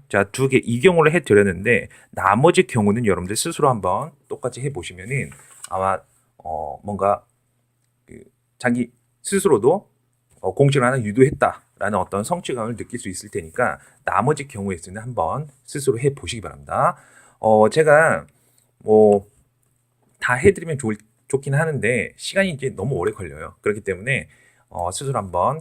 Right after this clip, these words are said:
해보시고, 어, 혹시 질문이 있으면은, 어, 댓글로 남겨주시기 바랍니다. 어, 제가 좀 이렇게 설명을 하긴 했는데 이게 어떻게 이해가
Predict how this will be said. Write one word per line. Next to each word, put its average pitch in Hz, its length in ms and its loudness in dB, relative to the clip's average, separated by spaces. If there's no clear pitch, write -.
해보시고, 113 600 2
어, 92 180 -6
혹시 135 280 -6
질문이 139 340 -4
있으면은, 107 480 -6
어, - 200 -14
댓글로 98 300 -4
남겨주시기 80 600 -12
바랍니다. 117 540 -6
어, 50 300 -18
제가 139 180 4
좀 160 260 -2
이렇게 139 220 0
설명을 190 340 0
하긴 190 200 -2
했는데 143 760 0
이게 123 420 0
어떻게 135 360 -2
이해가 123 800 0